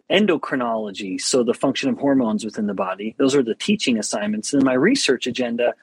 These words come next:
is really heavily focused on endocrinology and, and the insulin aspect of health. And to take it one more step, basically how insulin can be, uh, can go from a hero to a villain, where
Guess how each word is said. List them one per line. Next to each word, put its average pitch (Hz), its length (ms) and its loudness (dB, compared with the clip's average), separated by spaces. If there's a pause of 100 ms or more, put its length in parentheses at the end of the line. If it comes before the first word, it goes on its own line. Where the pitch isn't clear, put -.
(320)
is 135 160 2
really 160 200 4
heavily 139 320 2
focused 127 380 -2
on 120 240 -2
endocrinology 117 1000 -2 (460)
and, 131 400 4
and 131 180 2
the 143 160 0
insulin 151 600 2 (100)
aspect 123 680 -4
of 107 220 -10
health. - 400 -2 (580)
And 170 440 4
to - 100 -2
take 147 220 2
it 139 80 2
one 143 200 4
more 120 120 2
step, 185 400 0 (420)
basically 185 500 0
how 139 200 -2
insulin 143 580 -2
can 131 280 -2
be, 123 300 -4 (100)
uh, 120 240 0
can 147 200 -2
go 143 160 6
from 131 280 2
a 120 60 0
hero 139 380 4
to 127 240 -2
a 107 40 0
villain, 104 440 -6 (460)
where 131 280 4